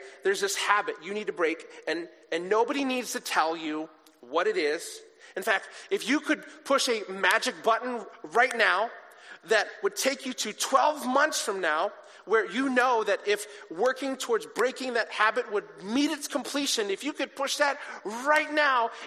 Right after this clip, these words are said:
and go to a place where your, your, that, that habit of yours would no longer rule your life, you would push it in a heartbeat. Why? Because you know your life would be in such a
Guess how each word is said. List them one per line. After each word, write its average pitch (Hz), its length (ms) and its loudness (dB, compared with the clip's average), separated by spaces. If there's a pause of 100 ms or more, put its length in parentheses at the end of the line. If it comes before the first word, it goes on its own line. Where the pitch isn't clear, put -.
and 196 120 -4
go 269 160 0
to 277 160 -4
a - 40 -4
place 254 360 0
where 226 160 0 (240)
your, 247 360 2 (400)
your, 269 120 0
that, 247 280 2
that 247 180 -2
habit 262 380 2
of 247 100 -2
yours 277 260 0
would 190 140 -4
no 202 220 2
longer 254 380 2 (140)
rule 254 300 0
your 233 260 2
life, 220 520 0
you 294 160 2
would 208 240 -2
push - 280 0
it 277 80 -4 (120)
in 214 180 0
a 180 160 -2 (260)
heartbeat. 269 640 0 (180)
Why? 262 360 2
Because 240 420 -4
you 240 140 -8
know 208 640 -2 (480)
your 226 240 0
life 202 600 -6 (300)
would 160 140 -12
be 190 180 -12 (140)
in 165 160 -12
such - 640 -4 (880)
a 165 80 -12